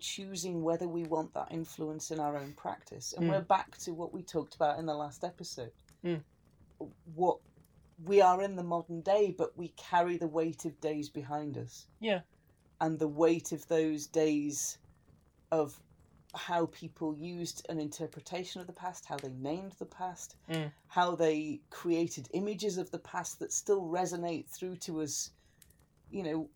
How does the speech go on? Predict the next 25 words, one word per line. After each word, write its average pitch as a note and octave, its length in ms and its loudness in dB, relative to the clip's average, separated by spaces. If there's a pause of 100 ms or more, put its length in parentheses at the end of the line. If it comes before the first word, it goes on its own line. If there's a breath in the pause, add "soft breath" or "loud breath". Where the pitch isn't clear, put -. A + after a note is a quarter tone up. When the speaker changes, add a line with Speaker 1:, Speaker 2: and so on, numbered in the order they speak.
(160)
Speaker 1:
eighteenth G3+ 480 4
century F#3 640 -2
opera A3+ 360 4
design, D3+ 540 2
we F3+ 120 -6
now F3 260 4
get E3 260 -2
plastic - 460 -4
horned D3 280 -6
helmets E3 480 0
that - 180 -2
get D#3+ 160 2
worn D3+ 260 4
on E3+ 80 -2
stag A3+ 340 0
do's. G#3 320 2
Speaker 2:
That, F#3 320 8
and F3+ 100 4
Speaker 1:
which F#3 80 8
Speaker 2:
that F#3+ 140 12
Speaker 1:
is E3 60 6
Speaker 2:
was E3+ 280 6
Speaker 1:
hilariously A#3 800 6
funny G#3 280 -4
because A#3 360 6